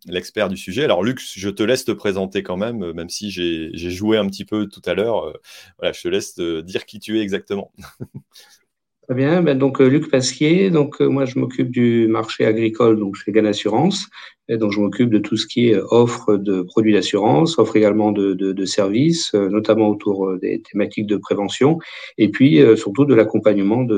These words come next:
Speaker 2: l'ensemble de nos agents agricoles sur, sur le terrain. Voilà.
Speaker 1: Ok, merci Luc. Alors, vous avez déjà vu Luc à plusieurs reprises, hein, pendant ces émissions. Euh, voilà, je vous rappelle que c'est la, la quatrième. Si vous n'avez pas vu les précédentes, vous pouvez, euh, aller les, les revoir, euh, sans aucun souci.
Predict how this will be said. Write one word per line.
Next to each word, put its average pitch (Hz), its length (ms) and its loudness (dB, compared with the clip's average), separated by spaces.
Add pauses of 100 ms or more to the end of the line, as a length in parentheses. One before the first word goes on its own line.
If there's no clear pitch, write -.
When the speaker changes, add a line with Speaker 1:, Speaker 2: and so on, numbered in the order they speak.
Speaker 2:
l'ensemble 98 400 -4
de 104 60 -2
nos 95 200 -4
agents 92 220 -4
agricoles 92 640 -2
sur, 101 380 -2
sur 90 160 -8
le 98 140 -2
terrain. 87 220 -10 (200)
Voilà. 104 200 -4 (760)
Speaker 1:
Ok, 180 240 -4
merci 127 600 -2
Luc. 101 180 -2
Alors, 87 180 0
vous 104 180 -4
avez 117 180 4
déjà 117 240 2
vu 113 200 -2
Luc 123 240 -4
à 107 100 -6
plusieurs 98 360 -4
reprises, 101 380 -4
hein, 85 100 -8
pendant 87 260 -6
ces 87 260 -10
émissions. 85 380 -8 (400)
Euh, 82 520 -4
voilà, 95 200 -2
je 98 80 -8
vous 87 60 -8
rappelle 95 260 -2
que 98 100 -8
c'est 95 140 -4
la, 87 240 -2
la 92 160 -6
quatrième. 113 480 -4
Si 139 160 -8
vous 127 120 -6
n'avez 117 200 -2
pas 113 140 -2
vu 113 180 -8
les 110 80 -2
précédentes, 104 580 -6 (240)
vous 127 220 -10
pouvez, 120 560 -2
euh, 87 280 -10 (280)
aller 101 240 0
les, 87 260 0
les 87 160 -6
revoir, 95 540 -4
euh, 85 80 -8
sans 95 300 -12
aucun 101 200 -8
souci. 139 440 -12